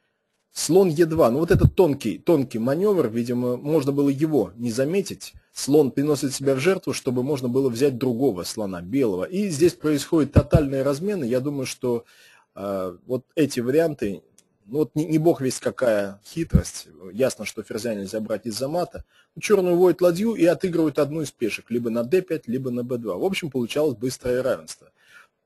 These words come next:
Э, Алексей сыграл здесь очень эффектно. Он продвинул пешку на Е три, но, знаете, эффектно. Зрелищность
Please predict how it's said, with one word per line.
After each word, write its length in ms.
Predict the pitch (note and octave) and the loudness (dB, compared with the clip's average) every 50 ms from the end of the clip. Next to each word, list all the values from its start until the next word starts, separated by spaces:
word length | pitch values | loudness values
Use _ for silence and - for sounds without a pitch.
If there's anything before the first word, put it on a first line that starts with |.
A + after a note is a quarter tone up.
| _ _ - | _ _ -4
Э, 300 | A#2 A2+ A#2 A#2 A#2 A#2 | 0 2 2 4 4 4
Алексей 380 | B2 C#3+ D#3+ - - B3+ C4 | 2 2 0 0 0 0 0
сыграл 500 | G#3 - G#3 F3 D#3 F#3+ G#3 G#3 F#3+ F#3 - | 0 0 0 2 4 6 6 6 4 4 0
здесь 240 | C#3 B2+ F3 E3 - | -4 -6 -4 -2 0
очень 260 | G3+ F3+ - - F3+ | 0 0 0 -2 -4
эффектно. 440 | E3+ - - D#3 - - - - F2+ | -2 0 0 0 0 -2 -6 -12 -6
Он 180 | - F3 G3 E3+ | -2 -2 0 2
продвинул 400 | - D3 C#3 C#3+ F3 E3 D#3+ C#3 | 2 2 2 2 2 0 2 2
пешку 300 | C#3 E3+ D3 - - D3+ | 0 0 0 -2 -4 -4
на 80 | D3+ D#3+ | -2 -2
Е 160 | D3+ D#3+ E3+ | 0 -2 -2
три, 260 | - - - A#3+ A3+ | 0 0 0 0 0
но, 440 | F3 E3+ F#3 F#3+ F#3+ F#3 F3+ D#3 - _ _ _ _ _ _ _ _ - | -2 -2 -2 -2 0 0 -2 -4 -6 _ _ _ _ _ _ _ _ -10
знаете, 540 | C#3 C#3+ F3+ F#3+ D#3 B2+ - A2 G2+ F#2+ - - - D3+ D#3 | -2 2 4 4 4 4 0 -2 -4 -4 -6 -6 -6 -6 -4
эффектно. 720 | C3+ B2 - F#3 F3+ - - _ - D#3+ D3+ C#3+ C3 A#2+ - _ _ - - - _ _ _ _ _ _ _ _ _ _ _ _ _ _ _ _ _ _ _ _ _ _ _ - - - - - - - - - - - - - - - - | -4 0 0 0 0 0 -2 _ -2 0 0 0 -2 -4 -6 _ _ -20 -20 -20 _ _ _ _ _ _ _ _ _ _ _ _ _ _ _ _ _ _ _ _ _ _ _ -20 -18 -10 -4 2 4 4 6 4 4 2 2 0 0 -2 -4
Зрелищность 840 | - - C#3+ D#3 A3+ G#3+ F#3 E3+ - - F3+ D#3 - - - - - | -4 0 2 4 4 4 2 0 -2 -2 -4 -4 -4 -6 -10 -8 -4